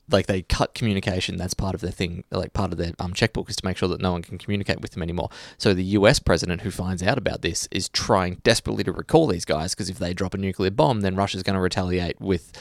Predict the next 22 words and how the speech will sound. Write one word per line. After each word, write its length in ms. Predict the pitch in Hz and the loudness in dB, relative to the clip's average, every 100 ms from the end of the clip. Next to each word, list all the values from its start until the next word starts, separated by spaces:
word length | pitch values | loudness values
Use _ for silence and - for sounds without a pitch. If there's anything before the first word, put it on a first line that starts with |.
| - - _ _ - | -20 -20 _ _ 6
all 260 | 117 113 | 10 10
of 120 | 95 92 | 8 8
their 180 | 104 | 8
nuclear 340 | 101 92 95 87 | 8 4 2 2
bombs, 300 | 87 87 85 | 2 2 0
and 80 | 95 | 0
then 80 | |
America 320 | 95 107 104 107 | 4 4 6 4
will 100 | 92 | 4
retaliate 400 | 92 87 90 76 | 4 6 6 4
with 100 | 90 | 4
all 180 | 104 | 4
of 40 | 90 | 6
their 140 | 113 | 4
nuclear 280 | 110 85 98 | 4 0 0
bombs, 260 | 90 87 90 | 2 0 0
and 100 | 87 | -2
it'll 80 | 85 | -2
just 160 | 87 | -2
be, 120 | - 82 | -2 -4
like, 200 | - | -6
a 80 | - | -6